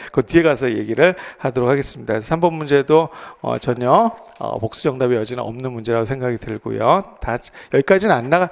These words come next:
안 틀렸을 거예요. 그다음에 사 번 문제는 아마 <clears throat> 이거는 지아이에스 쪽, 어, 그 교수님이 뒤에 우리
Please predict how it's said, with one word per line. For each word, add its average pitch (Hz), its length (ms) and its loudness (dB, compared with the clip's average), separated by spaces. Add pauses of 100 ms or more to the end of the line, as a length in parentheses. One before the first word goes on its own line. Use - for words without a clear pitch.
(100)
안 113 140 -8
틀렸을 208 440 -4
거예요. 139 420 0
그다음에 123 440 -4 (220)
사 135 240 -2
번 214 140 4
문제는 208 580 2
아마 139 360 2 (380)
<clears throat> - 560 -4
이거는 196 420 6
지아이에스 190 520 4
쪽, 147 460 4
어, 113 400 2
그 113 300 -2
교수님이 151 840 0
뒤에 131 240 4
우리 120 320 -2